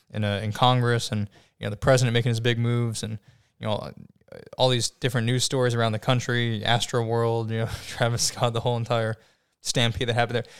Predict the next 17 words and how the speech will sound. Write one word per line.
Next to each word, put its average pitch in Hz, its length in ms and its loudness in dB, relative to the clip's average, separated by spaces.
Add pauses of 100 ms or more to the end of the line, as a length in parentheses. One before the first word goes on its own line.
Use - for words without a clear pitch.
ju-, 185 420 -4
whatever, 156 260 6
all 147 120 8
these 170 160 4
distractions 127 720 0 (220)
from 127 220 -4
all 127 180 6
of 120 80 -2
this 120 120 -2
stuff 123 200 -2
that 113 80 -4
we're 110 160 -2
talking 120 320 0
about 107 200 -4
today. 104 340 -2 (360)
It's - 140 -8
like, 101 180 -2